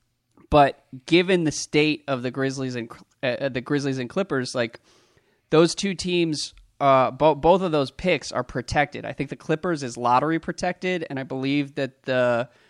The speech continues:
Grizzlies is, uh, top eight protected. And both of those teams might be bad enough to keep those picks the next two years, which sort of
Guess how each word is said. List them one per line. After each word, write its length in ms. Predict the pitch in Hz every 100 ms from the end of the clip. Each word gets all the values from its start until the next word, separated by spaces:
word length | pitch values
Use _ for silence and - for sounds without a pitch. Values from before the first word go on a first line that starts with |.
| _ _
Grizzlies 680 | - 160 147 156 143 - - - _
is, 460 | 135 131 127 120 131
uh, 540 | 123 120 113 80 - _ -
top 340 | - 143 - -
eight 260 | 135 -
protected. 640 | - 156 185 - 190 180 196 _ _ _ _ _ _ -
And 220 | 156 139
both 260 | 180 254 262
of 80 |
those 240 | 214 180 147
teams 300 | 180 165 127
might 240 | 147 156
be 100 | 160
bad 380 | 127 123 123 147
enough 340 | 165 185 180 -
to 120 | -
keep 360 | - 160 -
those 220 | 135 127 -
picks 400 | 143 143 - -
the 140 | 180
next 260 | 180 - -
two 80 |
years, 420 | 190 190 202 196 147
which 200 | 139 -
sort 180 | 147
of 180 | 131 -